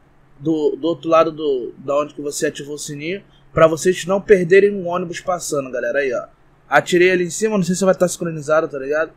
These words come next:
O ônibus passando lá na rua, lá, ó. Atira em cima do ônibus no alvo aí. E, e vocês podem ver também tem um cara correndo atrás do ônibus ali, galera. E é fácil, galera.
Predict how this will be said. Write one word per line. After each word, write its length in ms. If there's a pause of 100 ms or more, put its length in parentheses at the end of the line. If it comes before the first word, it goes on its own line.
(340)
O 100
ônibus 260
passando 420
lá 140
na 120
rua, 260
lá, 260
ó. 220 (160)
Atira 580
em 80
cima 260
do 140
ônibus 300
no 140
alvo 260
aí. 260 (500)
E, 220 (200)
e 60
vocês 260
podem 280
ver 100
também 260
tem 140
um 60
cara 200
correndo 420
atrás 340
do 120
ônibus 360
ali, 180
galera. 300
E 160
é 120
fácil, 380
galera. 380